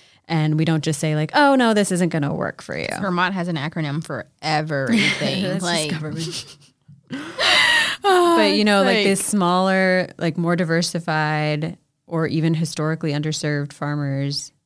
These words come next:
Speaker 1: they'll, they'll walk in and be like, "I don't know anything about your programs." And it is very common that they'll get talked out of applying for anything because of it, it's just too complicated.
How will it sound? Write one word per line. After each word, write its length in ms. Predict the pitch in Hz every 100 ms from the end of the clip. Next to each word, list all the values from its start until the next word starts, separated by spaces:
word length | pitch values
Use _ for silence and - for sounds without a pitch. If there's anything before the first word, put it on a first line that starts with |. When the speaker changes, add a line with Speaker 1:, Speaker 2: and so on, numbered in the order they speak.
| _ -
Speaker 1:
they'll, 440 | 170 165 156 - 180
they'll 220 | 165 160
walk 260 | 143 156
in 100 | 156
and 120 | 151 139
be 100 | 139
like, 320 | 139 143 - - _ _
"I 80 | 170
don't 100 | 302
know 120 | 392
anything 280 | 370 277 202
about 180 | 180 160
your 100 | 165
programs." 680 | 165 156 147 143 147 151 151
And 320 | 147 147 151 _ _ _ _ - _ _ _ _ _ _ _ _ _ _
it 120 | 262 262
is 180 | 185
very 360 | 160 180 160 143
common 400 | - 156 156 151
that 140 | 156
they'll 140 | - 87
get 180 | - -
talked 300 | 160 - -
out 140 | -
of 80 | -
applying 380 | - - - -
for 120 | -
anything 480 | - - - - _ _ _ _
because 300 | - 170 165
of 100 | 147
it, 160 | 143 -
it's 180 | 165 -
just 160 | - -
too 80 | 147
complicated. 680 | - - - - - 185